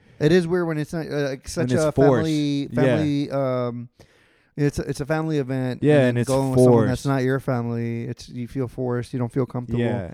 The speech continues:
Speaker 2: and
Speaker 1: You
Speaker 2: when
Speaker 1: probably
Speaker 2: I'm
Speaker 1: can't walk around barefooted like you would in
Speaker 2: Yeah.
Speaker 1: your house.
Speaker 2: And it's, and where I'm getting at is that where, where I can, where I'm saying she, she's, uh, you know, suffocating sometime, um,
Speaker 1: <laughs>
Speaker 2: is because,
Speaker 1: You're the
Speaker 2: uh,
Speaker 1: baby boy.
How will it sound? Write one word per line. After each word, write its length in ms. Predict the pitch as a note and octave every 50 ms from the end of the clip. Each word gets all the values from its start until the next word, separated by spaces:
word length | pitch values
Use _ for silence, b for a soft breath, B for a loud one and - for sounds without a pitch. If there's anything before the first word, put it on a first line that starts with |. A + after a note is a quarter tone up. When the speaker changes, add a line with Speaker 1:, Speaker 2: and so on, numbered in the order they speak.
| - -
Speaker 2:
and 120 | - C#3 C#3
Speaker 1:
You 0 |
Speaker 2:
when 140 | D3 D3+
Speaker 1:
probably 200 | D#3 D#3+ D3+ D#3 D3+
Speaker 2:
I'm 40 | -
Speaker 1:
can't 180 | D#3 D3 C#3+
walk 220 | C#3 C#3 C#3 C3+ -
around 200 | C#3 C3+ C3+ C3
barefooted 460 | B2+ C3 B2+ B2+ - - C3 B2+ B2+ B2
like 160 | B2 B2 B2
you 140 | G#3+ B2 B2
would 120 | B2+ B2
in 60 | - G2
Speaker 2:
Yeah. 60 | F#2
Speaker 1:
your 100 | - B2
house. 400 | B2 B2 B2 A#2+ A#2+ A#2+ - _ -
Speaker 2:
And 240 | - C#3 C#3+ C#3
it's, 200 | C#3 C#3 C3+ -
and 220 | - D3+ D3 C3+ C3
where 140 | C3+ D3 D3
I'm 140 | C#3+ C3 B2
getting 240 | C3 D#3 D#3 C#3 C3
at 180 | B2 A#2+ A2
is 140 | A2+ G#2+ G2+
that 320 | A#2 A2+ A2+ A2+ A2 G2+
where, 200 | F#2+ A#2 A2+ A2
where 200 | A2 A#2 A2+ A2
I 80 | A2 G#2+
can, 200 | G2+ A#2 A2 G#2+ -
where 220 | A#2 A#2 A2 G#2+
I'm 100 | G2+ G2
saying 260 | - - A#2+ A#2 A2+ G#2
she, 300 | - - A2 A2 G#2+ - -
she's, 320 | - - A2+ A2 G#2+ G2+
uh, 300 | G#2 G2 F#2 F2+ E2+ - - -
you 120 | - G#2+
know, 100 | G2 F2
suffocating 600 | F2 - - B2 B2 - - - - G#2 G2 G2
sometime, 560 | - G2+ G2+ G2+ - G2+ G2 F#2+ F#2+ G2+ A2 b b b b b b b b b b G#2+
um, 460 | G#2+ G#2+ G#2+ G#2 G2+ G2+ G2+ G2 F#2 F2+
Speaker 1:
<laughs> 60 | -
Speaker 2:
is 200 | - A2 G#2+ -
because, 480 | G#2+ A2 G#2 - A2+ G#2+ G#2+ G#2 G#2 E3
Speaker 1:
You're 100 | G3 G#3
the 60 | G#3+
Speaker 2:
uh, 20 |
Speaker 1:
baby 200 | F#3 G#3+ A3 A3
boy. 440 | F#3 G3 B3 C4 A3 D3+ B2+ A#2 A#2